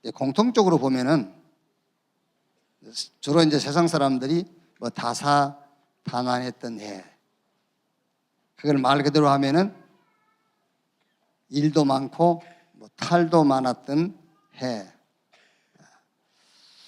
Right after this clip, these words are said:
송구 영신 그러면은 이제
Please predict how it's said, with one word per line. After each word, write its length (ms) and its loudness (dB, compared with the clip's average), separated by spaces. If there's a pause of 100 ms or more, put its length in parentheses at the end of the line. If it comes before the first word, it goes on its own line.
(1900)
송구 640 0
영신 400 0
그러면은 580 -2 (600)
이제 440 -4